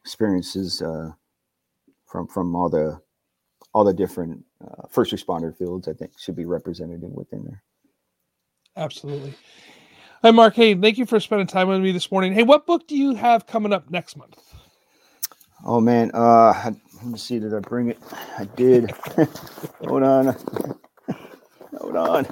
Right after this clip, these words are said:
Speaker 1: <laughs> Let's show you the picture.
Speaker 2: I, I can
Speaker 1: All
Speaker 2: sing
Speaker 1: right.
Speaker 2: and dance as long as I can. There we go.
Speaker 1: Angry Weather. That's what's coming up. I wanna look into the, I wanna dive into climate change and its effect on natural disaster. And, uh,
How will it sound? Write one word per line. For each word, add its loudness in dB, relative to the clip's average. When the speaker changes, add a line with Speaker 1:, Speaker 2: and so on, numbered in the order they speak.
Speaker 1:
<laughs> -14
Let's -8
show -4
you 0
the -2
picture. 0
Speaker 2:
I, 4
I 4
can 0
Speaker 1:
All 8
Speaker 2:
sing 6
Speaker 1:
right. 2
Speaker 2:
and 0
dance 2
as -6
long 2
as 0
I 0
can. -4
There -4
we -2
go. -4
Speaker 1:
Angry 6
Weather. 6
That's 0
what's -8
coming 0
up. 2
I 0
wanna -2
look -2
into -4
the, -4
I -20
wanna -10
dive 2
into -8
climate -2
change -10
and -10
its -14
effect -8
on -10
natural -12
disaster. -6
And, -10
uh, -10